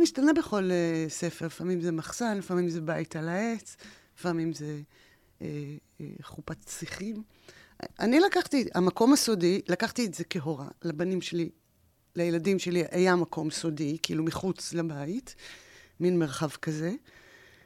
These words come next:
וגם לקחתי את זה לחבר הכי טוב שלי, לספר המתח, אה, שכתבתי, איזושהי חופת שיחים ש-, שמאפשרת להם להיות לבד. האם ילדים חופשיים היום להיות לבד?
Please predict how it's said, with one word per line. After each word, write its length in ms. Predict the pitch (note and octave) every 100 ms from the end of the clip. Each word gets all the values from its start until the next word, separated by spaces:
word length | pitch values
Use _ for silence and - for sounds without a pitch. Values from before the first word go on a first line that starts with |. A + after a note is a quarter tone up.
| -
וגם 680 | E3+ E3+ E3+ E3+ F3 F3+ F#3
לקחתי 320 | F#3 E3+ A3
את 60 |
זה 120 | F#3+ A3
לחבר 500 | G#3+ A3 G#3 G#3+ B3+
הכי 260 | C4 F4+
טוב 140 | F#4 F4
שלי, 320 | E4+ C#4+ F#3
לספר 340 | E3 G3 -
המתח, 500 | A3+ B3 C4 A3+ -
אה, 60 | F#3+ F3 D#3+ D#3 D#3+
שכתבתי, 720 | D3+ F3 - - D#3 - D#3+
איזושהי 500 | E3 D#3 - F#3+ F3+ E3 - - -
חופת 440 | - - G3+ F#3+ G3
שיחים 300 | - - F3
ש-, 140 | - F3 - - _ _ _
שמאפשרת 580 | - F3+ F3+ - E4+ D4+
להם 160 | F3+ E3+
להיות 240 | E3+ F3
לבד. 280 | F#3+ F#3+ F#3 - - - _ _ _ _ _ -
האם 340 | - F#3+ A3 A#3
ילדים 380 | A3 F3 F3+
חופשיים 460 | F#3+ F#3+ - F3 F3+
היום 220 | F#3+ D#3+
להיות 220 | D3+ D3+
לבד? 260 | D3+ D3 B3